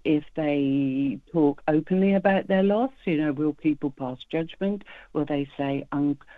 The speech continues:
unkind, insensitive, or make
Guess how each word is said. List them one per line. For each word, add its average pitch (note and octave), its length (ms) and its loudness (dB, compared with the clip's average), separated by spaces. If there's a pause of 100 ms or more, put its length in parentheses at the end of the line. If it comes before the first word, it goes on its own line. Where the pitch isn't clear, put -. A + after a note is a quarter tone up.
unkind, C#3+ 720 0
insensitive, C#3 800 0 (840)
or D3 100 -4
make D3+ 360 0